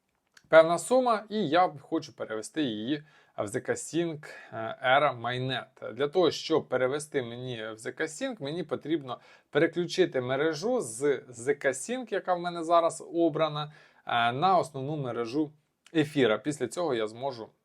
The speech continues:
е, зробити транзакцію. Давайте зараз це зробимо.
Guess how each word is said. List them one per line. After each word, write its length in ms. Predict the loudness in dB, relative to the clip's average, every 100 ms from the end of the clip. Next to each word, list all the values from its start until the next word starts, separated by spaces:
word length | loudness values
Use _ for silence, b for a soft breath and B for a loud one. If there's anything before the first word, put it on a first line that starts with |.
| -20
е, 180 | -16 -10
зробити 400 | -8 -6 -8 -10
транзакцію. 680 | -12 -10 -10 -12 -16 -20
Давайте 380 | -18 -16 -16 -18
зараз 360 | -12 -12 -12 -18
це 100 | -20
зробимо. 300 | -20 -20